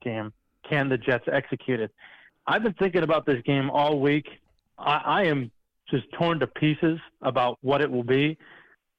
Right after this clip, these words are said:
At the end of the day, I'm just gonna take the Bills. I, I, I know they're going into, into New York, and this hype train is going, but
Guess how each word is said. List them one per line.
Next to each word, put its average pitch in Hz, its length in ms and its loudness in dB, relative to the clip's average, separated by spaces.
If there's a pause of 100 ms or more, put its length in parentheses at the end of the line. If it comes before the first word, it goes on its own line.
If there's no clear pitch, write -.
(320)
At 143 160 -2
the 160 120 2
end 165 120 0
of 139 40 -2
the 135 100 0
day, 131 200 2
I'm 120 140 0
just 113 160 -6
gonna 107 160 -4
take 110 220 -4
the 104 60 -16
Bills. - 280 -6 (340)
I, 127 460 -2
I, 127 80 0
I 131 40 0
know 143 200 0
they're 147 100 2
going 143 360 0
into, 131 840 0 (480)
into 143 280 0
New 139 140 2
York, 131 420 2
and 113 160 -2
this 120 160 0
hype 151 400 -2 (140)
train 143 340 2
is 120 160 -2
going, 123 320 0
but 123 200 0